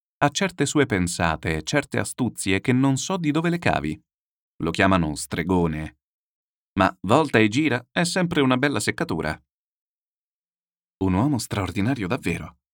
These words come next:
pensò Cicikov. "Peccato che questo giovanotto sventato non sappia raccontare a dovere." Dopo un poco si scoprì il villaggio, si sarebbe detto una città,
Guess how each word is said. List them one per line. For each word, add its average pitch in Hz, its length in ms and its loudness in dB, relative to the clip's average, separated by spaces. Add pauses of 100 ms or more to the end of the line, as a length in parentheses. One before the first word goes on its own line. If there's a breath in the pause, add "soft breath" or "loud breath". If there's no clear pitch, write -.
(100)
pensò 82 300 -2
Cicikov. 73 500 -8 (720)
"Peccato - 360 -2
che - 100 -8
questo - 280 -2
giovanotto 104 420 2
sventato 90 540 0
non 69 120 -4
sappia - 320 -6
raccontare 90 460 -4
a 78 60 -4
dovere." - 500 -6 (1600)
Dopo 165 200 2
un 135 80 4
poco 113 260 2
si 110 140 0
scoprì 98 320 0
il 82 100 -4
villaggio, 73 720 -8
si - 200 -8
sarebbe 85 280 -2
detto 92 220 -2
una 76 140 0
città, - 420 0